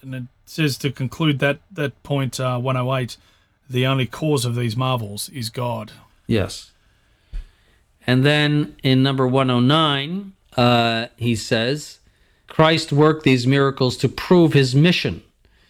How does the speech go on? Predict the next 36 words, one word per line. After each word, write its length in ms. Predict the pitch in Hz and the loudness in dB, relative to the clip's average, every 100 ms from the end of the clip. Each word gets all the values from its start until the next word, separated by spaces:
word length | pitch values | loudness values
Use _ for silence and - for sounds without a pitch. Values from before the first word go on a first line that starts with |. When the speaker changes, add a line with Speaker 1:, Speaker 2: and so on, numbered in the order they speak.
| _ _ _ _ _ | _ _ _ _ _
Speaker 2:
So 160 | - 113 | -2 2
he 140 | 117 | 2
testified 840 | 110 151 - 135 - 131 131 127 | 2 0 0 -2 2 4 4 0
that 140 | 127 127 | -4 -2
all 240 | 139 156 | 0 0
the 80 | 160 | -2
works 360 | 135 143 139 - | -2 -2 -2 -4
which 160 | 135 | -2
he 80 | 127 | 0
did 360 | 120 139 139 131 | 2 4 4 2
were 200 | 131 127 | 2 2
in 100 | 123 | 0
confirmation 720 | - 156 147 147 139 139 143 | 2 0 2 2 4 2 0
of 120 | 127 | 0
his 180 | 131 117 | 0 2
mission. 440 | 143 175 - 95 - _ _ _ _ _ _ _ _ - | 4 2 0 -8 -12 _ _ _ _ _ _ _ _ -6
That's 180 | 107 113 | -2 2
in 120 | 110 | 4
John 260 | 120 117 | 4 2
chapter 320 | 107 110 104 104 | 0 0 0 0
five. 580 | - 123 123 151 156 - _ _ _ _ | 4 4 4 2 -2 -12 _ _ _ _
And 140 | 135 127 | 2 4
he 120 | 135 | 4
expressly 600 | 127 - - 180 180 165 | 2 -2 0 2 2 -2
declares 600 | 135 120 127 120 113 117 | -2 -2 0 0 0 -2
that 140 | 123 117 | -2 -2
the 80 | |
cures 480 | 127 - 180 185 151 | -2 2 4 4 0
of 120 | 139 | -2
the 80 | 131 | -4
paralytic 760 | - 135 127 120 175 170 160 - | 0 2 2 2 2 2 -2 -4
and 140 | 117 113 | -2 2
the 60 | |
man 320 | 117 151 170 | 4 4 4
born 280 | 135 123 117 | 4 2 2
blind 500 | 120 131 127 123 123 | 2 2 2 -2 -6